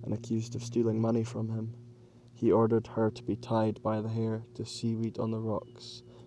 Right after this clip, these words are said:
and there she stayed until the Atlantic tide rolled in and drowned her. Although Clanranald's people may have trembled at the violent justice of their chief, none could have questioned the punishment, for who stole from the chief stole from the clan.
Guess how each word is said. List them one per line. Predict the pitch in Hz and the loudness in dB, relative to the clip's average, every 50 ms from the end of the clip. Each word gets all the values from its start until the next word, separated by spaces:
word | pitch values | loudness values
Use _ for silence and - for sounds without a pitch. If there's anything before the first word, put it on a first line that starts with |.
| - - | -12 -8
and | - 110 110 110 | -4 0 2 4
there | 110 110 110 107 107 | 4 4 4 4 2
she | - - 110 | -2 -6 -10
stayed | 110 - - 113 113 113 110 - | -6 -2 0 0 2 0 0 -4
until | 107 107 - - 117 113 | -6 -8 -6 -6 -6 -4
the | 113 113 113 | -2 -2 -2
Atlantic | 107 113 117 113 113 113 113 - 123 - - - | -2 -2 0 0 0 0 -2 -4 -8 -10 -10 -10
tide | - - 113 110 110 113 117 | -6 -4 -2 0 0 -2 -2
rolled | 110 110 113 113 110 110 | -4 -4 -4 -4 -2 -2
in | 113 110 113 | -2 -2 -2
and | 113 113 113 | -2 -2 -2
drowned | 117 113 117 113 117 117 117 | 0 0 2 2 0 0 -2
her. | 120 120 117 113 - - - - - - - - - - - - - - - - - - - - - - - - - | -4 -4 -6 -6 -8 -14 -18 -18 -18 -18 -18 -20 -20 -20 -20 -18 -18 -18 -18 -20 -20 -20 -20 -20 -20 -20 -20 -14 -8
Although | - 110 110 113 110 110 | -4 -2 0 2 2 2
Clanranald's | 107 - - 110 107 110 113 110 110 110 107 107 107 - | 2 2 2 4 4 4 4 4 4 2 2 0 -2 -4
people | - - 113 110 - - 110 107 110 - - - - 113 113 | -6 -6 -6 -4 -2 0 0 0 -2 -4 -10 -18 -18 -12 -6
may | 110 110 110 110 | -2 0 0 0
have | 110 110 - | 0 -2 -4
trembled | - - 117 113 117 113 113 95 - - | -2 -2 0 0 0 0 0 -2 0 -2
at | 82 - | -2 -2
the | - 110 | -4 -4
violent | 110 104 107 107 104 101 98 85 - - - - - - - - - - | -2 0 0 2 2 0 0 -2 -4 -6 -12 -18 -18 -20 -18 -16 -10 -4
justice | - 117 107 110 - - - - - | -2 -2 -2 -2 -4 -6 -6 -4 -4
of | - - 120 113 | -4 -6 -4 -4
their | - 101 | -4 -6
chief, | 117 - - 113 92 - - - - - - - - - - - - | -4 -2 -2 -2 -2 -2 -6 -14 -20 -20 -20 -20 -20 -20 -20 -10 -2
none | - 113 113 113 110 | 2 4 4 4 2
could | - 113 107 | 0 -2 -4
have | 107 110 | -4 -2
questioned | - - 110 120 113 - - 113 110 | 0 0 0 0 0 -2 -4 -4 -4
the | 117 | -4
punishment, | 113 - 117 113 113 110 - - 107 107 110 113 - - - - - - - - - - | -2 0 2 2 0 0 -4 -6 -6 -6 -6 -8 -10 -12 -14 -14 -16 -16 -18 -18 -18 -6
for | - - 104 110 | -2 0 2 2
who | 113 117 113 | 2 2 0
stole | 107 - - 120 117 110 | 0 2 4 4 4 4
from | 107 - 110 107 107 | 2 0 -4 -4 -4
the | 107 | -4
chief | - - - 113 113 - - - - - | -4 -4 -2 -2 -2 -4 -8 -14 -16 -16
stole | - - - - 110 107 110 107 127 - - | -14 -10 -4 -2 0 0 0 0 -4 -8 -12
from | - - 110 113 | -10 -8 -6 -6
the | 113 113 | -6 -6
clan. | - 113 113 110 110 110 110 | -6 -4 -4 -2 -4 -4 -6